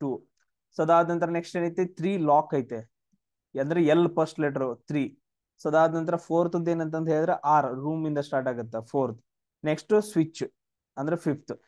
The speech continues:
ಈಗ ಇದನ್ನ ಆರ್ಡರ್ ಬರಿ ನೋಡೋಣ. ಟೂ, ಒನ್, ತ್ರೀ, ಫೋರ್, ಫೈವ್.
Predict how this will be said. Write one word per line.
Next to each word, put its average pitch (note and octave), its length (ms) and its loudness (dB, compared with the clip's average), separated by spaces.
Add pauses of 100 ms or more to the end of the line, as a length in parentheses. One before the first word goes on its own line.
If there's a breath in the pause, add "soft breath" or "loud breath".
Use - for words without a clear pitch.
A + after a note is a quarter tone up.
(240)
ಈಗ D#3 180 2
ಇದನ್ನ D#3+ 160 4
ಆರ್ಡರ್ D#3 300 4
ಬರಿ E3+ 220 2
ನೋಡೋಣ. E3+ 320 0 (340)
ಟೂ, F#3 100 -2 (400)
ಒನ್, F3 440 -2
ತ್ರೀ, E3+ 440 -2
ಫೋರ್, D#3 480 -4
ಫೈವ್. B2+ 320 -4